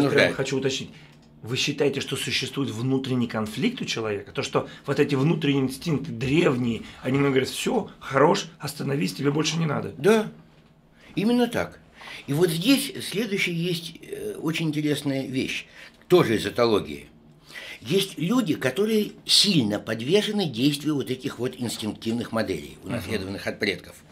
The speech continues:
Speaker 2: Дожил до полового созревания, хватит учиться. И есть люди, у которых голос инстинкта слабее. Люди с низким уровнем примативности, вот если научный термин определить,
Speaker 1: А
Speaker 2: у
Speaker 1: то
Speaker 2: них
Speaker 1: примат,
Speaker 2: гораздо
Speaker 1: да?
Speaker 2: больше осознанного поведения. Вот вы говорили, нужно осознать.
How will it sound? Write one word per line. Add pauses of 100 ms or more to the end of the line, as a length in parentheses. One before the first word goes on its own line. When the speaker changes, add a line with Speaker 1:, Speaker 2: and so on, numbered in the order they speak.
(800)
Speaker 2:
Дожил
до
полового
созревания,
хватит
учиться. (920)
И
есть
люди,
у
которых
голос
инстинкта
слабее. (460)
Люди
с
низким
уровнем
примативности,
вот
если
научный
термин
определить, (440)
Speaker 1:
А
Speaker 2:
у
Speaker 1:
то
Speaker 2:
них
Speaker 1:
примат,
Speaker 2:
гораздо
Speaker 1:
да?
Speaker 2:
больше
осознанного
поведения.
Вот
вы
говорили,
нужно
осознать.